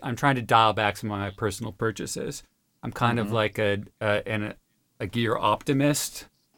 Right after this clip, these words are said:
Speaker 1: I can see, I can see the good in any, like,
Speaker 2: <laughs>
Speaker 1: like, project that I'm definitely gonna be involved with for, like, the next
Speaker 2: <laughs> Yep.
Speaker 1: eight years. Like, I just bought a, uh, I just bought a, a Trident B range,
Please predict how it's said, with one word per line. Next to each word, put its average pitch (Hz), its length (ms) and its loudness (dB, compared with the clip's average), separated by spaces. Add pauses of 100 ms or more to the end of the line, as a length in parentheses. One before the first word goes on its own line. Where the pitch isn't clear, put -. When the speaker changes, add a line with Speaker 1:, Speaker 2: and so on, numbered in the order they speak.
(300)
Speaker 1:
I 123 60 -10
can 107 160 -4
see, 113 500 2 (760)
I 120 40 0
can 151 140 4
see 175 160 6
the 147 80 6
good 113 380 4
in 110 140 2
any, 113 320 2
like, 101 380 2 (300)
Speaker 2:
<laughs> - 580 -2
Speaker 1:
like, 120 280 2 (200)
project 113 560 6
that 113 80 2
I'm 104 120 0
definitely 117 440 -2
gonna 107 200 -2
be 104 140 -4
involved 95 380 -2
with 101 200 2
for, - 160 -8
like, 101 200 -4
the 113 80 -6
next 104 300 -4
Speaker 2:
<laughs> - 60 -12
Yep. 131 280 -4 (720)
Speaker 1:
eight 123 180 0
years. 120 340 6
Like, 120 120 4
I 123 80 8
just 143 240 4
bought 127 200 8
a, 117 200 6
uh, 104 280 4 (220)
I 117 60 -4
just 107 200 -6
bought 117 200 4
a, 104 280 2 (220)
a 104 220 2
Trident 117 500 2
B 107 180 -2
range, 127 640 0